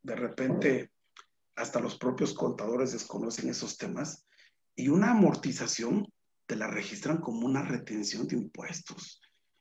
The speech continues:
Y por la naturaleza de la cuenta, tal vez sea yo muy técnico, ¿verdad?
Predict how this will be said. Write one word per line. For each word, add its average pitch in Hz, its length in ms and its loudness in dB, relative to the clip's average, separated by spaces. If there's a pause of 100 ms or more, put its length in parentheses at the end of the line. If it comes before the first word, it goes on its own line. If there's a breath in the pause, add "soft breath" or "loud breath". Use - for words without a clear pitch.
(400)
Y 131 180 0
por 123 260 4
la 123 120 6
naturaleza 131 680 2
de 240 120 6
la 170 180 4
cuenta, 139 540 2 (100)
tal - 160 4
vez 208 120 2
sea - 220 6
yo 185 100 6
muy 180 240 8
técnico, 139 380 0
¿verdad? 139 320 -2